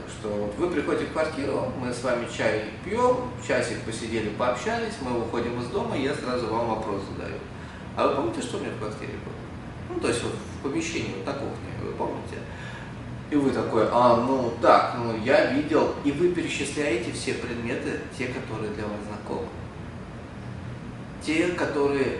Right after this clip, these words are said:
открыты для вас в вашем мире. И ваше внимание не сфокусируется на том, чего вы не знаете.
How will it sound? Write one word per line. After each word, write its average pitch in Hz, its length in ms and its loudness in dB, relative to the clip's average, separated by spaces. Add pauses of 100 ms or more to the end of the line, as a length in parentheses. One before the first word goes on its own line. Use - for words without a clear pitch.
открыты - 540 0
для 131 200 0
вас 131 220 0
в - 100 -4
вашем 123 380 0
мире. - 240 -4 (1500)
И 156 80 2
ваше 202 300 8 (100)
внимание 190 600 4 (200)
не 175 80 2
сфокусируется 208 960 2
на 156 80 2
том, 226 340 2
чего 170 260 4
вы 165 120 0
не 151 120 2
знаете. 190 520 0